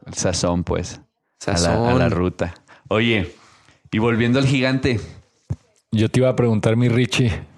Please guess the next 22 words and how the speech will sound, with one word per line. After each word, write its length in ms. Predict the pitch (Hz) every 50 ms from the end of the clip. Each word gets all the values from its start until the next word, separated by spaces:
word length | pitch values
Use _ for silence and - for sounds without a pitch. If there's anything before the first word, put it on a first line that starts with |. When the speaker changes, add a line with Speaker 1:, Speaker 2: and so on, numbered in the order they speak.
| - - - -
Speaker 3:
¿qué 120 | - - 98
tal 420 | - - 101 98 101 98 90 85 - -
la 180 | - 101 101 104
reconciliación 840 | 98 95 - - 98 92 80 95 90 87 82 80 - 92 87 87 87
con 140 | 104 104
el 120 | 98 92 90
gigante? 600 | - - 90 85 85 85 87 87 - 98 85 - - _ _ _ _ _ _ _
Speaker 2:
No, 300 | - - 147 147 147 151
pues 160 | 151 151 -
excelente, 640 | 131 113 - - 123 120 123 127 131 131 131 127 120
güey. 220 | 113 113 117 113 110 - - _ _ _ _ _ _ _ _ _ _ _
Sí, 240 | - 131 139 147 -
creo 160 | 156 160 -
que 80 | 170
fue 160 | 147 - 175 165
buena 260 | 156 160 156 160 160
idea 240 | 160 147 147 147 151
ir 220 | 147 147 151 156
a 400 | 151 147 143 135 131 123 120 117
intentar 440 | 113 113 - 113 110 107 117 117 123
otra 260 | 135 131 - 139 135
cosa. 400 | - - 131 131 - 202 226 -